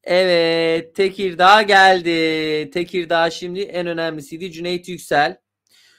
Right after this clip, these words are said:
Cüneyt Yüksel'i iftardan sonra yayına bağlayacağım eğer kazanırsa. Onu söyleyeyim.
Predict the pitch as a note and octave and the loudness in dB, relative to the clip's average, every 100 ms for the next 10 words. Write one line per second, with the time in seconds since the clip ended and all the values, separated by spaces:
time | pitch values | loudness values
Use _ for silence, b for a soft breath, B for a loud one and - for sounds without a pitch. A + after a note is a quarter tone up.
0 | _ _ D#3+ G3 G3+ G#3 F3+ G3+ F#3 G3 | _ _ -6 -2 -2 -4 -6 -4 0 -2
1 | F#3+ - E3+ - F#3+ F#3+ F#3+ G3+ G3 F#3+ | -2 -10 -6 2 4 4 -2 -4 -4 -2
2 | F#3 F#3 F#3 F3 D#3+ D3 D3 D#3 D#3 D3+ | -2 0 0 2 0 -2 -6 -6 -4 -6
3 | C#3+ D3 C#3+ C#3 C3+ C#3 C3 - _ _ | -6 -8 -6 -6 -6 -8 -8 -12 _ _
4 | _ - D#3 D3 D#3+ D3+ C3+ C3+ | _ -14 -14 -10 -8 -6 -8 -12